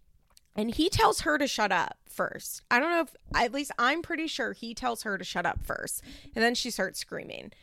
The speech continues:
Now, am I saying that Cheyenne was in the right to scream her head off the way she did? Of course not. <laughs> Of course she wasn't. Do I think that Cheyenne has some major anger issues?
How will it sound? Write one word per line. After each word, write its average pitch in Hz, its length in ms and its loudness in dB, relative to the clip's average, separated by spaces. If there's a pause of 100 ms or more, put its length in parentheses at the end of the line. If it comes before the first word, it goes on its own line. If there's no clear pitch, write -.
(180)
Now, - 300 0
am 202 100 0
I 214 120 4
saying 214 300 0
that 196 140 0
Cheyenne 196 640 -2
was 202 200 -6
in 190 100 -4
the 180 100 -4
right 175 360 -4
to - 120 -8
scream 196 1000 -8 (320)
her 233 200 -6
head - 280 -4
off 208 260 0
the 330 80 -6
way 330 140 -2
she 311 160 -6
did? 381 160 -2
Of 381 100 -6
course - 380 -6
not. - 400 2
<laughs> - 40 -6 (1200)
Of 311 220 -2
course 339 300 4
she 277 200 2
wasn't. 185 500 4
Do 233 120 2
I 233 80 6
think 254 180 -2
that 226 260 6
Cheyenne 208 360 0
has 220 160 -4
some 196 340 -4 (160)
major 196 560 -4
anger 185 380 -2
issues? 294 360 -4